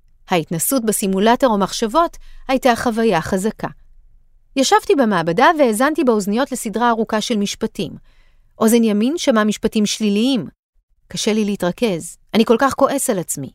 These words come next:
אני חסר תועלת." אוזן שמאל שמעה משפטים ניטרליים. "אני יושב מול מחשב, בסופה שאפשר לנוח, אני מצחצח שיניים כל בוקר." המשימה הייתה לזהות מתי ובאיזה צד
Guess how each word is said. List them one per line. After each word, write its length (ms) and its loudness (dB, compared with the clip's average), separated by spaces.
אני 120 0
חסר 340 0
תועלת." 520 -4
אוזן 280 2
שמאל 300 2
שמעה 280 2
משפטים 420 -2
ניטרליים. 580 -2
"אני 80 2
יושב 300 0
מול 200 2
מחשב, 380 -4
בסופה 340 0
שאפשר 360 -2
לנוח, 560 -4
אני 120 2
מצחצח 420 0
שיניים 360 0
כל 200 -2
בוקר." 360 -4
המשימה 420 0
הייתה 240 2
לזהות 480 0
מתי 400 0
ובאיזה 340 0
צד 340 -2